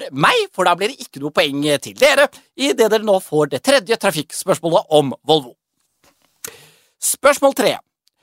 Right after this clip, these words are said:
Som jeg nevnte i stad, så har jo da de forskjellige Volvoer, de har jo gjerne en bokstav som sier noe om hva slags type bil det er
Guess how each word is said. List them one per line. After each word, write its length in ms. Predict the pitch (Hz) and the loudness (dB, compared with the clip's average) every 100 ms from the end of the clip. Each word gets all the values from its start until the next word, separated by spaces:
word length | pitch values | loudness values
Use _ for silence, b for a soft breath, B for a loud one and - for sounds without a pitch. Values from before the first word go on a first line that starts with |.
| _ _ | _ _
Som 240 | - 196 | 0 2
jeg 100 | 247 | 2
nevnte 200 | 226 156 | -2 -4
i 40 | 196 | 0
stad, 220 | 190 208 | 2 0
så 120 | 226 | -2
har 180 | 175 156 | 2 2
jo 80 | 175 | 2
da 240 | 170 135 147 | 2 2 2
de 120 | 160 | -2
forskjellige 440 | 180 - 117 156 | -8 -8 -4 -4
Volvoer, 360 | 143 110 113 196 | -4 -10 -4 -4
de 80 | 190 | -4
har 160 | 147 151 | -2 0
jo 60 | |
gjerne 300 | 160 104 127 - | 0 -4 -8 -10
en 300 | 143 143 147 156 151 | -6 -4 -2 -4 -4
bokstav 840 | 185 - - - 202 302 330 160 - _ _ _ | -6 -6 -6 0 4 4 2 0 -18 _ _ _
som 260 | - 165 | -6 -4
sier 400 | 180 - 170 147 | -2 -4 -4 -2
noe 320 | 180 170 123 165 - | -2 -2 0 -2 -2
om 140 | 151 135 | -12 -6
hva 280 | 127 107 104 | -2 0 0
slags 500 | - 151 156 - - | -6 -4 -4 -4 -10
type 360 | - 175 - 143 | -10 -12 -10 -12
bil 200 | 131 113 | -12 -2
det 40 | 175 | 0
er 240 | 214 269 | 2 -2